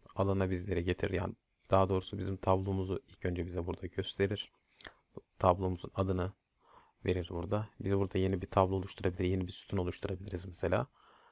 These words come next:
Buraya gelip yeni bir sütun oluştur deyip işte bu sütun atıyorum ilçe I D senin. Ee, ilçe I D'yi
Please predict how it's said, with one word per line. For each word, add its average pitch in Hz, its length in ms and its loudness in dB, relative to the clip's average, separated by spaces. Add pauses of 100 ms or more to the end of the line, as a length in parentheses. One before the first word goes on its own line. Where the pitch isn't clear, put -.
(300)
Buraya - 160 -4
gelip 101 440 -4
yeni 92 180 0
bir 90 40 -4
sütun - 220 -8
oluştur 87 400 -6
deyip 98 320 -4 (280)
işte - 220 -12
bu 98 40 -6
sütun - 360 -8 (800)
atıyorum 98 380 -4
ilçe 92 420 4
I 85 120 -4
D 87 60 -6
senin. 92 340 -4 (440)
Ee, 95 120 -6 (4000)
ilçe 98 480 0
I 85 120 -4
D'yi 98 260 0